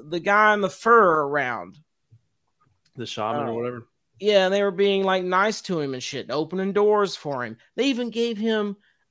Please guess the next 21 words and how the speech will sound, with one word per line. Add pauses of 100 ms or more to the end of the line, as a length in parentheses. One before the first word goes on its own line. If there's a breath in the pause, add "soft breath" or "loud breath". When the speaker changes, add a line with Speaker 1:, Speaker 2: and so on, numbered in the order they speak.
(120)
Speaker 1:
a,
Speaker 2:
Yeah,
no,
Speaker 1:
uh,
Speaker 2:
they
were,
they
were
literally,
like,
trying
to, (420)
like,
"Hey,
no,
we
can
get
in
this
way.